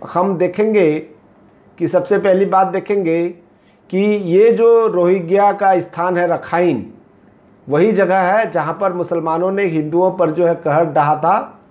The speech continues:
अब, अब ये मॉडल गांव बनने जा रहा है। रखाइन के इस इलाके में अब बौद्ध धर्म के झंडे नजर आने लगे हैं। इस क्षेत्र को एक मॉडल गांव की शक्ल दी जा रही है।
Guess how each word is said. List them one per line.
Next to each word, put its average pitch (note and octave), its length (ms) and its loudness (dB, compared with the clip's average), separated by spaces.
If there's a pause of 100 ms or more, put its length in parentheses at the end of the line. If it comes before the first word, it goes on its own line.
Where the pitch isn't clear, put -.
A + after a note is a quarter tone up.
(920)
अब, G#3 420 0 (100)
अब F#3+ 200 0
ये G#3+ 180 -2
मॉडल F3 480 -2
गांव F#3+ 280 2
बनने E3 280 -2
जा C#3 160 0
रहा B2+ 180 -4
है। F2 280 -14 (880)
रखाइन F3+ 460 -2
के A3+ 100 -2
इस G#3+ 160 -2
इलाके F#3 360 0
में A3+ 160 -2
अब F#3+ 200 2
बौद्ध F3+ 500 -2
धर्म F#3 240 -2
के G3+ 220 -6
झंडे E3+ 360 -6
नजर F#3 300 0
आने E3 180 0
लगे D3 260 0
हैं। A2+ 260 -8 (640)
इस F#3 200 0
क्षेत्र A3 360 0
को A3+ 200 2
एक G#3+ 200 2
मॉडल E3+ 420 0
गांव F#3+ 300 0
की G#3 140 -8
शक्ल G#3+ 360 -4
दी F3+ 180 -2
जा D#3+ 160 2
रही C#3+ 280 0
है। F2+ 240 -6